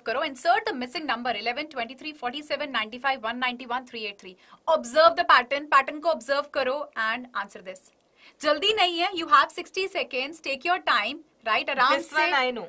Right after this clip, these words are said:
Speaker 1: I was about to ask you। कृति मैम, ये पता है आपको?
Speaker 2: हाँ।
Speaker 1: You know the answer
Speaker 2: ये जब
Speaker 1: already।
Speaker 2: आ-, ये नेक्स्ट स्लाइड पे जाने से पहले मैं फटाफट से बताऊंगी। And
Speaker 1: अच्छा,
Speaker 2: you'll
Speaker 1: ठीक।
Speaker 2: tell me कि गेस सही है कि नहीं है।
Speaker 1: चलो, ठीक है, डन। ठीक है। कृति मैम will also make a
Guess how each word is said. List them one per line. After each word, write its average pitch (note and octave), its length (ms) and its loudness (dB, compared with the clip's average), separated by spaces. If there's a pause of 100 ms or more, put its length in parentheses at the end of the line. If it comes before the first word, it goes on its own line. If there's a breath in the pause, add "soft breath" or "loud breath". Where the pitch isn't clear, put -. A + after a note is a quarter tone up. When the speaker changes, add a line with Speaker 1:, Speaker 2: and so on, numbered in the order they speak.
(380)
Speaker 1:
I B3 100 0
was C4 180 -10
about B3+ 220 -6
to C4+ 100 -8
ask F#3+ 200 -8
you। A#3 100 -18
कृति D4 180 -12
मैम, D4+ 160 -6
ये C#4 80 -12
पता B3+ 220 -8
है D4+ 60 -6
आपको? B3 280 -10
Speaker 2:
हाँ। F3+ 400 -8
Speaker 1:
You A3+ 220 -18
know B3+ 120 -12
the D4+ 120 -12
answer G#3+ 200 -12
Speaker 2:
ये C4+ 180 -4
जब C#4+ 200 -2
Speaker 1:
already। C#4 220 4
Speaker 2:
आ-, - 80 -16
ये C#4 160 -6
नेक्स्ट C#4+ 280 -6
स्लाइड C#4+ 180 -4
पे D#4 80 -12
जाने C4 260 0
से C4 120 -12 (120)
पहले B3 320 -4 (100)
मैं B3+ 140 -6
फटाफट B3 460 -8
से A#3 80 -12
बताऊंगी। D#3+ 400 -14
And - 500 -16
Speaker 1:
अच्छा, C4 140 4
Speaker 2:
you'll D#4 100 0
Speaker 1:
ठीक। F4 100 -2
Speaker 2:
tell D#4 180 6
me E4+ 80 -2
कि F4+ 80 -4
गेस C#4 340 2
सही B3 200 -2
है A3+ 100 -4
कि A3+ 120 -12
नहीं F3+ 120 -14
है। D#3 60 -16
Speaker 1:
चलो, G#3+ 340 -8
ठीक G3+ 200 -14
है, F#3 120 -14
डन। F3+ 180 -8 (320)
ठीक A3 240 -16
है। - 100 -20 (520 soft breath)
कृति D4 200 -10
मैम D4+ 220 -4
will C4+ 140 -2
also B3 260 -4 (680 soft breath)
make A3 200 -8
a - 0 -